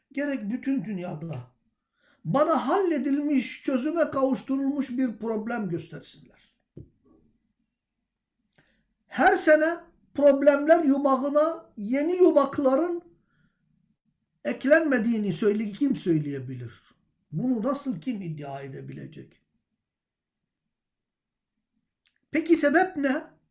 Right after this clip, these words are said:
Sebep inanın bu ayet-i kerime, tam bir ayet-i kerime de değil ha. Onuncu ayet-i kerimenin, mübarek surenin, Şura suresinin onuncu ayet-i kerimesinin yarısının hayattan çıkarılmasıdır.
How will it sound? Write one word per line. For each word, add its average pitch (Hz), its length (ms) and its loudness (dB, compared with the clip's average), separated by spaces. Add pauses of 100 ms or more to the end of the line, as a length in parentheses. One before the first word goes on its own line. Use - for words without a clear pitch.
(960)
Sebep 302 540 4
inanın 269 560 -2
bu 277 180 0
ayet-i 254 380 -4
kerime, 240 640 -6
tam 277 200 2
bir 285 200 2
ayet-i 269 200 -2
kerime 254 380 -2
de 214 140 -2
değil 214 200 -2
ha. 165 300 -8 (420)
Onuncu 302 440 4
ayet-i 277 280 0
kerimenin, 247 600 -6
mübarek 262 500 -2
surenin, 214 420 -6
Şura 269 340 -6
suresinin 240 640 -6 (280)
onuncu 302 420 4
ayet-i 294 460 4
kerimesinin 269 600 -2
yarısının 330 760 4 (260)
hayattan 226 640 -4
çıkarılmasıdır. - 1040 -12